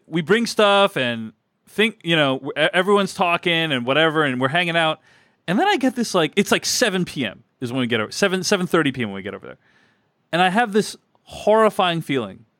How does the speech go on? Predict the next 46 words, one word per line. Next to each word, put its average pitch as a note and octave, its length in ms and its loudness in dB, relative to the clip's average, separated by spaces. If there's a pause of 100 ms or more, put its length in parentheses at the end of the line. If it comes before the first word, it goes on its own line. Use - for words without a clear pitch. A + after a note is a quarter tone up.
(160)
that A#2+ 160 -4
sets - 260 -4
in G2+ 240 -6
when, A2 320 -4
when A#2 140 -4
I, A2+ 100 -2
when A2+ 160 -4
I A2 40 0
get A#2 140 0
over A2 120 -2
there, G2+ 160 -4
like, G2+ 180 -6
about A#2+ 220 -2
ten C3 160 -4
minutes A2+ 180 -6
after G#2 160 -8
I - 20 -6
get G#2+ 120 -4
over C3 120 -4
there, F#2 180 -8 (440)
which D#3 180 0
is D3+ 140 2
that, D3 320 2 (320)
you D3 80 -2
know, C#3+ 280 0
at, D3+ 180 -4
at D3 240 -2
one F3 140 0
point F3+ 180 0
I C#3+ 60 4
lean D#3 280 2
over F3+ 160 4
to D#3+ 80 2
my C#3+ 140 2
wife C3 340 0
and A#2 80 -4
I A2+ 40 -4
say, G#2+ 440 -4 (880)
"No D#3+ 400 2
food E3+ 380 -4
is G#2 140 -6
gonna G2+ 160 -10
be G2 80 -10
served F#2+ 300 -12
at F#2+ 120 -16
this, - 320 -20